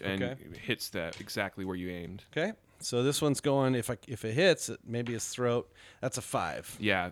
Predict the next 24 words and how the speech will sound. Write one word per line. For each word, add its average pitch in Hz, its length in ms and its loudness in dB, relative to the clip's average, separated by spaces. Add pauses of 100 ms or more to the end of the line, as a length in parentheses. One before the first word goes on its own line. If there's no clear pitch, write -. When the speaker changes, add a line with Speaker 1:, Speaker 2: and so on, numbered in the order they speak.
(100)
Speaker 1:
the 107 140 0
throat 107 500 6 (540)
wide 110 360 8
open, 92 480 2
spray 113 460 4
of 95 160 0
blood, 95 300 2
a 87 40 -6
fountain, 92 600 -4
like 90 200 -8
a, - 420 -8
uh, 87 180 0
rooster 98 340 -4
tail 87 380 -8
just - 400 -8
Speaker 2:
<laughs> - 680 4
Speaker 1:
crows 101 500 2
out 98 220 2
of 92 80 -4
this 98 180 -8
man's 98 280 0
throat. 101 340 0
Speaker 2:
<laughs> 95 80 0
Nice. - 320 -4